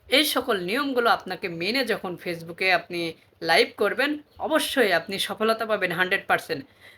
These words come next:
তো আমি বলবো আপনারা লাইভ করবেন রাতে, বিশেষ করে সবাই রাতে লাইভ করার চেষ্টা করবেন, কারণ রাতে মেম্বার সবচেয়ে বেশি হয়,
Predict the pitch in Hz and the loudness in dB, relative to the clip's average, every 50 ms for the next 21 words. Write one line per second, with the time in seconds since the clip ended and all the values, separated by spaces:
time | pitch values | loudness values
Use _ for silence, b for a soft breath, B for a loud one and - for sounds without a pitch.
0 | b b _ - 180 170 175 170 170 160 - - - - 180 220 269 254 226 208 | b b _ -6 -4 -2 0 0 -2 -2 -4 -6 -2 0 2 2 2 2 4 2
1 | 190 180 208 240 269 302 294 - _ _ _ - - 170 165 - 202 196 208 220 | 2 2 2 0 0 0 -4 -10 _ _ _ -8 -6 -6 -6 -2 -2 2 4 4
2 | 233 226 196 175 175 170 180 196 - - - 196 185 196 226 240 247 247 - _ | 4 4 2 0 0 0 0 0 -2 -2 -4 -4 0 0 0 -2 -2 -4 -14 _
3 | - 208 180 165 180 180 180 - - - 170 175 160 - 202 - - 208 196 208 | -14 -10 -4 2 2 2 2 2 -4 -4 -4 -4 -6 -6 -6 -2 -2 0 0 0
4 | - 202 - 175 175 175 170 165 160 - 185 180 170 170 170 170 - 190 185 180 | 0 0 0 2 2 4 4 2 2 2 2 2 2 2 2 0 -2 -2 -2 -2
5 | - 185 170 - 202 196 196 190 185 208 233 240 233 b b b b b b - | -4 -6 -6 -4 -4 -4 -4 -4 -2 0 -2 -2 -2 b b b b b b 0
6 | 180 180 180 175 165 165 175 175 175 175 226 233 247 233 208 190 175 175 175 175 | 0 0 2 0 2 4 4 4 4 2 2 2 2 2 0 -4 -2 -2 0 0
7 | 185 185 175 - 202 - - - 185 165 180 190 190 - 220 202 220 196 160 131 | 0 0 0 -2 -4 -4 -4 -6 -6 -4 -2 -2 0 0 0 2 4 2 2 2